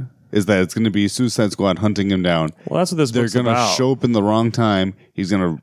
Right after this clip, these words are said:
Speaker 1: damage out, and he's gonna beat the shit out of him. And of course, there's not gonna be any stakes 'cause he's not actually gonna get to kill anybody.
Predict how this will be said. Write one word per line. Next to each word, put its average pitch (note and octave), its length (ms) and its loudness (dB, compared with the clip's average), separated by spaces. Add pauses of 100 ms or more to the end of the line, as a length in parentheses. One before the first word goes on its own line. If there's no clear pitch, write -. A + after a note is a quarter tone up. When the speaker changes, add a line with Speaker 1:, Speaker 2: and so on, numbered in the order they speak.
(140)
Speaker 1:
damage A2 420 0
out, F2+ 380 2
and G2+ 180 -2
he's G#2 140 0
gonna G#2+ 120 0
beat F#2+ 220 -4
the G2 60 -10
shit A#2 200 0
out G2 160 0
of D2+ 120 -4
him. E2 140 -4
And F#2+ 100 -2
of F#2+ 120 -6
course, - 220 -2
there's G2 160 -4
not A2+ 160 2
gonna A#2+ 100 0
be G2+ 140 2
any F2+ 120 0
stakes A#2 360 -2
'cause G2 180 -8
he's F2+ 120 -6
not G2+ 260 0
actually G2+ 280 -4
gonna F#2 200 0
get F#2 160 -4
to - 60 -10
kill A2 200 0
anybody. C#2+ 480 -6